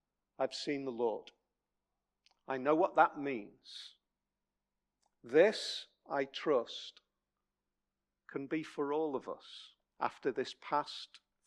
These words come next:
few years. The steps into a solid, secure, hope-filled, emotionally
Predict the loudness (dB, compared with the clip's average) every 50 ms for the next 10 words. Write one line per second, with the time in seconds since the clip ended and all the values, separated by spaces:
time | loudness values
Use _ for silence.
0 | -16 -12 -10 -10 -10 -8 -6 -4 -2 -2 -2 -4 -6 -10 -12 -16 -18 -18 _ _
1 | _ _ _ _ _ _ _ _ _ _ _ _ _ _ _ _ _ _ _ _
2 | _ _ _ _ _ _ _ _ _ _ _ _ _ _ _ _ _ _ _ _
3 | _ _ _ _ _ _ _ _ _ _ _ -12 -10 -8 -2 2 4 4 4 4
4 | 0 -8 -14 -14 -10 -8 -6 -6 -6 -8 -8 -6 -4 -2 -2 -2 -4 -6 -6 -6
5 | -2 0 2 2 2 0 -2 -4 -6 -10 -16 -16 _ _ _ _ _ _ _ _
6 | -16 -14 -12 -12 -12 -14 -14 -10 -4 -2 0 2 2 2 0 -2 -6 -10 -16 -20
7 | _ _ _ _ _ _ _ _ _ _ _ _ _ _ _ _ _ -16 -14 -2
8 | 2 2 4 4 2 -2 -6 -14 -20 -20 _ _ _ -20 -18 2 6 6 6 6
9 | 6 2 -2 -8 -12 -16 -18 -20 _ _ _ _ _ _ _ _ _ _ _ _
10 | _ _ _ _ _ _ _ _ _ _ -10 -8 0 4 6 6 6 4 2 0
11 | -2 -2 -2 0 0 2 2 2 2 2 -2 -6 -10